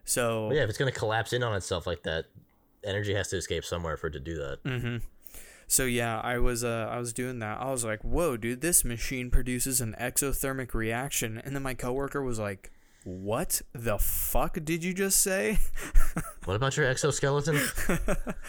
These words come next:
Speaker 1: was like, "Dude, an exothermic reaction, it just means it makes heat."
Speaker 2: Delta H is less than zero, bro.
Speaker 1: Exactly.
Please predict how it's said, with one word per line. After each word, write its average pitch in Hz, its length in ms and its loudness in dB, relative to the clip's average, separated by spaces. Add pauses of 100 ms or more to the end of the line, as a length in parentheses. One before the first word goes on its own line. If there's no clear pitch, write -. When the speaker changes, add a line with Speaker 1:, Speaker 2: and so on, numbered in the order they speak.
(320)
Speaker 1:
was 123 140 0
like, 123 120 -2
"Dude, 147 200 0
an 113 80 -4
exothermic 131 640 0
reaction, 117 480 0
it 101 80 -4
just 113 180 -2
means 120 240 -2
it 120 100 -2
makes 120 260 -2
heat." 147 300 -4 (1160)
Speaker 2:
Delta 101 220 2
H 101 240 2
is 107 120 0
less 120 180 0
than 107 120 -2
zero, 113 240 2
bro. 82 280 -2 (920)
Speaker 1:
Exactly. 113 680 -4